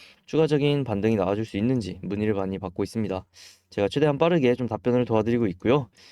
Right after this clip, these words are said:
우선 오늘 제가 브이아이피 정보에 대해서 이제 먼저 말씀을 좀 드릴 건데, 사실 코인이라는 게 정말 별게 없습니다. 차트를 백날 보셔도 여러분들이 잘 아실 거고요. 어, 결국에는 세력에 따라서 움직인다라는 건데,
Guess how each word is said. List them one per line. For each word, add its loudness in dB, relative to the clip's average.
우선 2
오늘 4
제가 0
브이아이피 0
정보에 2
대해서 4
이제 0
먼저 2
말씀을 0
좀 -6
드릴 -2
건데, 0
사실 2
코인이라는 2
게 4
정말 0
별게 0
없습니다. -2
차트를 0
백날 0
보셔도 0
여러분들이 0
잘 -2
아실 -6
거고요. 2
어, -2
결국에는 2
세력에 2
따라서 2
움직인다라는 0
건데, 2